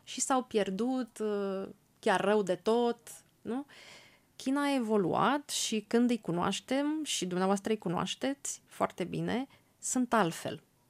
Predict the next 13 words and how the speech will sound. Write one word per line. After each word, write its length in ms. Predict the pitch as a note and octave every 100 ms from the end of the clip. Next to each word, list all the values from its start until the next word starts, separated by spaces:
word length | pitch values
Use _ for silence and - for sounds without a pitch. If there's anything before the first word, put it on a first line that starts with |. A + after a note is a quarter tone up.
| _ - _ -
În 120 | -
primul 260 | G#3 C#4 C4+
rând, 200 | C4 B3
liderii 440 | A3 A3+ A3+ G#3+ G3
lor 240 | F#3+ G#3
sunt 340 | - - F#3+
înțelepți 600 | F#3+ F3+ - D#3 F3 - -
și 160 | - -
au 220 | - G#3 - _
cu 160 | -
adevărat 540 | C4+ G#3 G3 G3 G#3+ G#3+
o 60 |
viziune 760 | F#3 G3 F3 F3+ G3 G3+ G#3